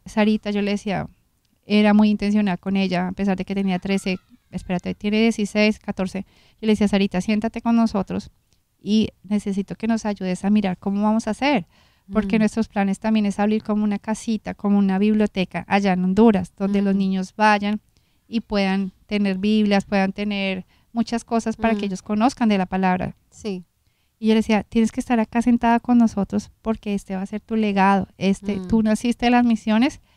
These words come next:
Speaker 1: y tú eres la que vas a llevar esto
Speaker 2: Mm.
Speaker 1: a otra
Speaker 2: A
Speaker 1: dimensión.
Speaker 2: otra, ujú.
Speaker 1: A otra dimensión, porque también que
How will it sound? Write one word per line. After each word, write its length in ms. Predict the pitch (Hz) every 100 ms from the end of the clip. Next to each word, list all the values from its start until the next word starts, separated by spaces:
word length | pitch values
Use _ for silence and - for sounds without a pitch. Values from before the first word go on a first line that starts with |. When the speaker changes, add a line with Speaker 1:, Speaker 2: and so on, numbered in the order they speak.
| _
Speaker 1:
y 280 | - 226 220 _ _
tú 180 | - 208
eres 200 | 196 202
la 100 | 214
que 140 | -
vas 180 | 208 185
a 40 | 180
llevar 340 | 185 185 175
esto 420 | 185 185 - - -
Speaker 2:
Mm. 440 | 196 196 180 175 165
Speaker 1:
a 220 | - 175
otra 360 | - 233 254 -
Speaker 2:
A 20 |
Speaker 1:
dimensión. 500 | 180 170 156 185 175 160
Speaker 2:
otra, 240 | 170 175 175
ujú. 340 | 185 190 214 _
Speaker 1:
A 120 | 190
otra 200 | 185 190
dimensión, 360 | 196 202 - 185
porque 220 | 196 196
también 300 | - 196 220
que 260 | 214 214